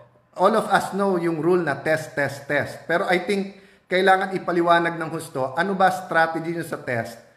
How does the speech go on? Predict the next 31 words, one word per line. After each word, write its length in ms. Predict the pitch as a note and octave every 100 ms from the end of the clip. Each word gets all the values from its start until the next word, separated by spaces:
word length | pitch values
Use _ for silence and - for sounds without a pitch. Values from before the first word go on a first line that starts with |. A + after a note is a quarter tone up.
| _ _ -
You 160 | E3+
know, 80 | F#3
you 160 | F3+ F3+
just 320 | G3+ G3+ -
can't 160 | F#3 F3+
announce 400 | E3 D#3 D#3 C#3+ B2
that, 240 | C#3 C#3+ -
um, 560 | C#3 C3+ C3 B2 A#2+ - -
nagdagdag 640 | D3+ D3+ D#3+ D3+ D#3 D#3
kayo 160 | D3+ D3+ D3
ng 80 |
testing 320 | C#3+ C3+ D3 C3
center. 560 | B2+ A#2+ A#2+ B2 A2
As 160 | C#3+ F3
I 80 | F3
said, 320 | G3+ D#3 -
I 160 | E3+
understand 560 | F3+ F3+ F3+ - E3+ C#3+
where 160 | C#3+ D3+
you're 160 | D3+
coming 400 | D3+ C#3 C3+ B2+
from. 240 | B2+ A#2+ - - - _ -
Nakikita 560 | C#3 D#3 E3+ F#3 F3 F3+
ko 80 | E3+
naman 320 | E3 D#3+ D#3
yung 160 | D3+ D3
point 240 | C#3 C3+ B2
nyo 80 | A2
doon, 320 | B2+ A2+ G2+
di 80 | G#2+
ba? 400 | A#2+ D3 -